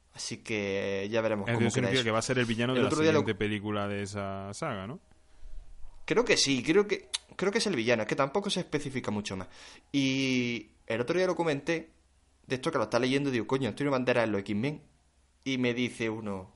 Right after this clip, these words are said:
Speaker 1: "Coño, ¿Antonio Banderas?". Y digo, "Hombre, es que Antonio Banderas tampoco está para elegir muchos papeles". Y me dice, "No, no, si el que <laughs> me extraña que haya elegido Antonio Banderas son los de X-Men".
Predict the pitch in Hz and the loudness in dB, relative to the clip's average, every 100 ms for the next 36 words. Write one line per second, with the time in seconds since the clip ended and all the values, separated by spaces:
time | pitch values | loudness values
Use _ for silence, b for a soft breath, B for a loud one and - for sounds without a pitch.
0 | _ - 110 143 - - - - 110 156 | _ -10 -4 -2 -2 -6 -12 -4 0 2
1 | 92 101 160 247 - b b b b b | 2 4 6 4 -2 b b b b b
2 | b b b _ _ - 127 107 90 92 | b b b _ _ -8 -2 -2 -2 0
3 | 117 98 - 95 98 98 101 101 110 127 | 0 0 -4 -12 -6 -4 -2 -2 0 -2
4 | 123 139 143 131 120 110 107 113 113 104 | 2 2 6 6 6 4 2 2 4 2
5 | 104 110 107 117 107 95 120 160 123 - | 0 -2 -2 -4 -2 2 4 4 0 -10
6 | b b b _ - - - 131 120 117 | b b b _ -20 -20 -10 -4 0 0
7 | 117 107 127 139 139 107 98 98 98 98 | 0 0 2 2 -2 -4 -4 -4 -4 -4
8 | 104 98 101 - - _ _ - - 110 | -2 -2 -2 -8 -16 _ _ -20 -8 -6
9 | - 127 135 139 139 123 117 127 123 120 | 0 2 4 4 6 4 4 0 0 0
10 | 107 110 120 113 113 110 104 98 98 101 | 0 2 0 0 -2 -2 0 0 0 0
11 | 147 104 139 | -2 -2 -4